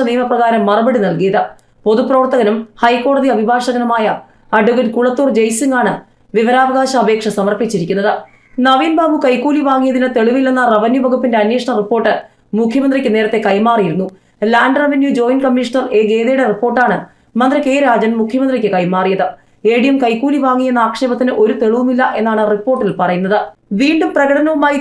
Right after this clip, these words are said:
തെരുവിലിറങ്ങി വിമതർ. വടകരയിൽ തലവേദന ഒഴിയാതെ സി പി എം. മണിയൂർ പഞ്ചായത്തിലെ നടുവയലിലാണ് വിമതരുടെ പ്രതിഷേധം. വടകരയിൽ വീണ്ടും സി പി എമ്മിന്റെ വിമതരുടെ പ്രകടനം തുടരുകയാണ്. പി കെ ദിവാകരനെ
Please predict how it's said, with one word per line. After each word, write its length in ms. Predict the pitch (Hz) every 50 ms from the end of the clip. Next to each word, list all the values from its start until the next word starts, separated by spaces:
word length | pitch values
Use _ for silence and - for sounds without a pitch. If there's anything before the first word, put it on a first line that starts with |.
| - -
തെരുവിലിറങ്ങി 560 | 240 240 254 254 277 277 269 269 262 269 262 208
വിമതർ. 300 | 214 214 226 226 208 180 - - - - 185
വടകരയിൽ 460 | 208 220 240 247 269 285 285 277 269 - 233
തലവേദന 440 | 220 214 226 226 262 269 277 285 277 269
ഒഴിയാതെ 340 | 254 254 247 247 226 240 226 - -
സി 120 | 214 220 220 226
പി 80 | 202 196
എം. 40 | 190 - - - - - - - 208 208
മണിയൂർ 300 | 220 220 226 247 285 285 277 -
പഞ്ചായത്തിലെ 520 | 262 254 247 269 269 269 269 - 254 247 220 202
നടുവയലിലാണ് 680 | 202 208 214 254 254 254 254 262 269 269 269 240 196 175 170 185
വിമതരുടെ 400 | 202 220 220 240 254 247 247 233
പ്രതിഷേധം. 520 | 196 196 196 208 202 - 254 254 247 - - - - _ - - _ - 180 226
വടകരയിൽ 440 | 240 254 269 262 302 311 311 311 269 254
വീണ്ടും 240 | 277 277 240 254 262 269 269
സി 100 | 262 247 226
പി 80 | 233 277
എമ്മിന്റെ 280 | 277 277 277 269 277 262 - - - 185
വിമതരുടെ 440 | 214 220 247 240 285 277 277 269 269 269 -
പ്രകടനം 400 | 208 196 196 220 226 247 262 247 226
തുടരുകയാണ്. 560 | 202 190 214 226 247 226 247 220 185 - - - - - - -
പി 80 | 269 285 277
കെ 100 | - 339 311
ദിവാകരനെ 480 | 320 294 311 294 294 277 285 277 277 277